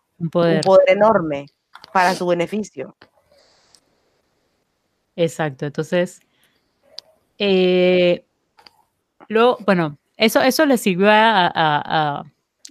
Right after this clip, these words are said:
Speaker 1: a Dazai como pa-, ella, o sea, Dazai es un personaje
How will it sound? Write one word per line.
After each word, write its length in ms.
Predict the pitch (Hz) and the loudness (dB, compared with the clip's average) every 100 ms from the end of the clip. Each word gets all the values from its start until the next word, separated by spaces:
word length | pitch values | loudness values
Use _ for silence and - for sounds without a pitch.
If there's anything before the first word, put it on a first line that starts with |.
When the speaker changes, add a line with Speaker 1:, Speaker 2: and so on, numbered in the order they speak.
| 277 | -10
Speaker 1:
a 160 | 190 175 | -6 -2
Dazai 300 | 175 170 202 | -2 0 -2
como 320 | 202 220 196 | 0 -2 -2
pa-, 200 | - 151 - | 0 -2 -2
ella, 360 | 220 247 269 214 _ - | -2 0 -2 -4 _ -16
o 40 | 220 | -2
sea, 200 | 214 196 | 2 2
Dazai 280 | 202 262 | 2 0
es 60 | 269 | 0
un 160 | 294 285 | 0 0
personaje 720 | 302 262 220 196 202 233 | -4 -4 -4 -2 -2 -4